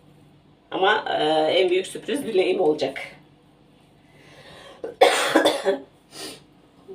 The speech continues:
Biliyorsunuz arkadaşlar, Dilek'le biz aynı köyün kızlarıyız.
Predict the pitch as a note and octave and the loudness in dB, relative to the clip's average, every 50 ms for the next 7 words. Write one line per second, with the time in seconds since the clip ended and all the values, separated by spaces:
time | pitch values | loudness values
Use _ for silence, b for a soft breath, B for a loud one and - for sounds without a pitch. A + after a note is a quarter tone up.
0 | - G#3 A3 A3 C4 C#4+ C4+ - A3+ A3+ B3+ - - - F#3 F#3+ F#3+ - - G#3+ | -12 -8 -4 -2 -2 -2 0 0 2 4 4 4 4 4 2 2 2 2 2 0
1 | A3+ G#3+ A3+ A#3 A3+ - - F#3+ G3 - A3 F#3+ F#3 F#3 F#3 - - D3+ D#3 D3+ | 0 0 2 2 2 2 2 0 2 4 4 6 6 4 2 0 0 0 0 0
2 | D3 - - - - D3+ D3 - - - - - - | -4 -8 -10 -10 -6 -6 -6 -6 -8 -12 -14 -16 -18